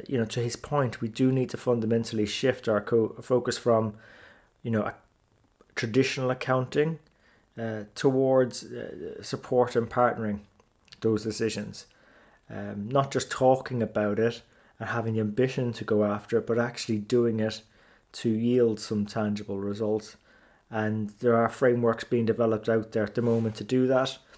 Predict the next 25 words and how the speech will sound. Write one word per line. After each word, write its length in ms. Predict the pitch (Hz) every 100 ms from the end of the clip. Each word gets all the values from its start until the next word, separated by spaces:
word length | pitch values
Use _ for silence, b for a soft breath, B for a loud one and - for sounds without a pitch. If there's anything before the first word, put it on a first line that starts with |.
| b b b b -
I 60 | 127
also 260 | 135 135
thought 200 | 131 113
some 140 | - 120
of 40 |
the 80 | 110
comments 480 | - 127 123 117 -
that 140 | -
were 100 | 113
being 320 | 117 113 117
made 280 | 117 117 113
were, 200 | 110 107
were 180 | 107 117
really 320 | 120 123 113
constructive. 800 | 117 110 - 123 - 139 135 - b b b b b b -
Um, 160 | 104 104
I 100 | 110
thought 320 | 110 120 113
there 80 | 117
was 120 | 110
one 320 | 113 127 120 117
lovely 260 | 117 117
one 200 | 117 113
from 220 | 113 113
a, 100 | 113